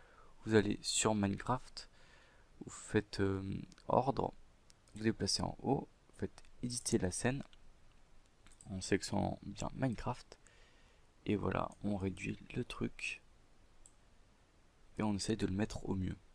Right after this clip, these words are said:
Donc là, c'est pas du tout au mieux, mais bon, c'est juste pour vous montrer. Et voilà.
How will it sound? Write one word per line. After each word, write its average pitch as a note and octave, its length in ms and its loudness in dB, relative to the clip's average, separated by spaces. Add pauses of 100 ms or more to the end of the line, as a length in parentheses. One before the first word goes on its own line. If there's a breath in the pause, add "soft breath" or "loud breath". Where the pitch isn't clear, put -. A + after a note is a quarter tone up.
(840 loud breath)
Donc - 120 -4
là, F#2 80 6
c'est - 160 -6
pas - 80 -2
du A2+ 100 -2
tout - 180 0
au - 20 4
mieux, A#2+ 240 4
mais A#2+ 180 0
bon, - 160 -6
c'est - 180 2
juste B2+ 140 2
pour B2 180 6
vous A2 60 4
montrer. G2+ 400 -2 (720 loud breath)
Et C#3 160 6
voilà. G2+ 340 6